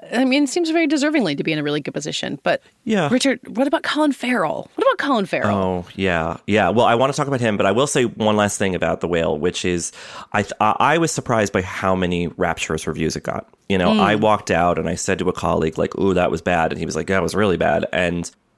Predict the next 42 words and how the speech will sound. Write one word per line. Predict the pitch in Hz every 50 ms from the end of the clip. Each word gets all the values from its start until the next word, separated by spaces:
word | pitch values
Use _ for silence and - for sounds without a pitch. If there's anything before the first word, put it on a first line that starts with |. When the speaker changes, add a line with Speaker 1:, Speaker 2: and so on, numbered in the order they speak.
| _ -
Speaker 2:
I | 98 107 104
kinda | - - 101 107 113 98 90
thought | - - 98 98 92 90
that | - 90 - - -
other | - 92 87 90
people | - 92 90 - 78
would | 78 78 -
feel | - 78 78
similarly, | - - 127 131 107 87 82 82 82
but | 82 - -
then | 87 85
the | 87
reviews | 85 87 82 165 165 160
Speaker 1:
Yeah. | 160
Speaker 2:
came | - 90 85
out | 85 82 82 - - - - - -
a |
day | 87 - 92 87 85 82
later, | 90 104 120 107 92
and | 85 87
I | 90
was | 85 -
like, | 90 78 - -
"Oh, | - 113 117 110
okay." | 107 - 92 87 - - - - - -
And | 107 107
I | 127
think | 123 - - - 160 165 - -
that, | - 113 - - - -
uh, | 107
what | - 95 104 110
I'm, | 110 107 107 - - - - - -
what | - 101 104
I'm | 107 101 90 - -
be | 104
curious | - - 127 127 127 123
to | -
see | - - 107
happen | 90 90 87 85 - - 85 82
with | 80 -
that | 82 85 82 - - -
is, | 87 85 82 80 - - - -